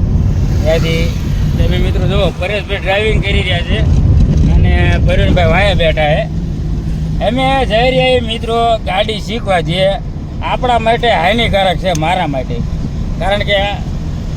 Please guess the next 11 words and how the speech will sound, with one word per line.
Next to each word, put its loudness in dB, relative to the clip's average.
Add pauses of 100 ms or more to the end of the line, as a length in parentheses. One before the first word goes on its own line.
(460)
મિત્રો 2
ચક્કર 0
ઉલટી 0
તમને 0
ખબર 2
છે 0
કે -4
ગાડી 0
મને -2
ન 0
હતી. 0